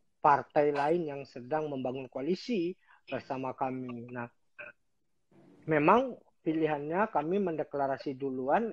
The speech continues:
itu karena semata-mata karena mekanisme, eh, partai satu dan partai yang lainnya,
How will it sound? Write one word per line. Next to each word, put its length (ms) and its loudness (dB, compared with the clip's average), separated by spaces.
itu 240 -6
karena 440 -2
semata-mata 960 0
karena 440 -2
mekanisme, 1040 0
eh, 420 -2
partai 760 2
satu 440 0
dan 240 2
partai 400 -2
yang 80 -8
lainnya, 420 -4